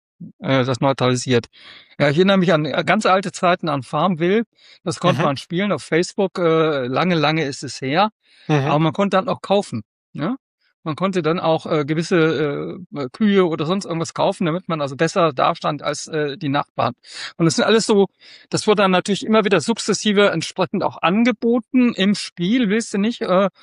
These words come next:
Speaker 1: und, äh, dann, äh, hat das eben entsprechend, äh, den, den Effekt, dass man, äh, vielleicht was kauft, äh, irgendwelche Coins ausgibt, hinter denen natürlich wahre Euros entsprechend stehen.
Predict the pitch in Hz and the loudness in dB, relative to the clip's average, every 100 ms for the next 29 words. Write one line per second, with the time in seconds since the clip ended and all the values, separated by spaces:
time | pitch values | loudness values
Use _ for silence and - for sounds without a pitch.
0 | - - _ 180 160 160 165 - 180 160 | -20 -20 _ 2 4 4 2 -2 0 0
1 | 156 160 185 180 143 180 170 160 175 175 | 0 0 -2 -4 -4 -4 -4 -4 -2 -2
2 | - 185 185 170 160 - 156 - 160 160 | -2 -4 -2 -4 -6 -4 -4 -2 -2 0
3 | 170 156 160 151 165 156 156 _ _ _ | -2 0 -2 -2 -4 -4 -6 _ _ _
4 | - 160 139 208 - 165 - 170 147 151 | -4 -2 -2 -4 -4 -6 -2 -2 -2 -2
5 | 139 - 135 - 139 - 170 220 - - | -4 -4 -8 -4 -6 -2 -2 -2 -4 -20
6 | _ _ _ - 165 156 170 175 160 175 | _ _ _ -2 -2 0 0 2 2 2
7 | 139 147 - 208 196 226 - - 226 - | 0 -2 -2 0 2 0 -2 0 0 0
8 | 247 247 - - _ _ _ - 175 175 | -6 -6 -8 -20 _ _ _ -4 0 0
9 | 185 185 180 - 156 165 160 151 151 139 | 2 0 0 0 0 0 0 0 0 -2
10 | 117 - 117 - - 113 143 - - 139 | -6 -10 -14 -14 -14 -12 -10 -12 -8 -6
11 | 104 | -6